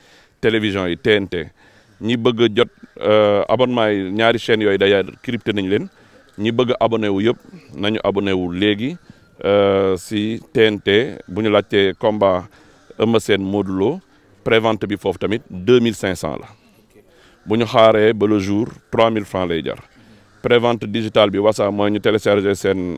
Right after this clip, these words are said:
application WhatsApp pour mën ko seetaan, deux mille francs la actuellement. Bu ñu toogee ba le vingt-sept, day nekk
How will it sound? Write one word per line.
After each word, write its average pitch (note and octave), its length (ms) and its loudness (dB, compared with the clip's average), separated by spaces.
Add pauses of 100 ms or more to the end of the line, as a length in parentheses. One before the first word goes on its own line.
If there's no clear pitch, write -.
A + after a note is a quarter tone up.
application F#2 600 -4
WhatsApp F#2+ 260 -2
pour G2 140 -8
mën G2 160 -6
ko G2 100 -8
seetaan, F#2 400 -4 (420)
deux G#2 280 2
mille A#2 140 -2
francs G#2 240 -2
la G2+ 60 0
actuellement. E2 480 -6 (320)
Bu G#2+ 140 -4
ñu A#2 80 -6
toogee A2 380 0
ba G2+ 160 -2
le G#2 120 2
vingt-sept, G#2+ 420 -2 (280)
day G2 220 -2
nekk G2 260 -4